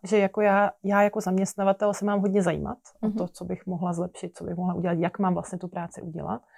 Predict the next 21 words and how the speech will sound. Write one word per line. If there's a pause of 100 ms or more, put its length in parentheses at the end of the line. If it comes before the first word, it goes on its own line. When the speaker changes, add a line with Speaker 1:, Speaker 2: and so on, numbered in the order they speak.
(340)
Speaker 1:
A
možná (460)
ještě
víc
o
to, (280)
co
je
vlastně
mým
výsledkem, (180)
co
mám
teda
jako
přinést, (100)
abych
chápala
velmi
dobře
to,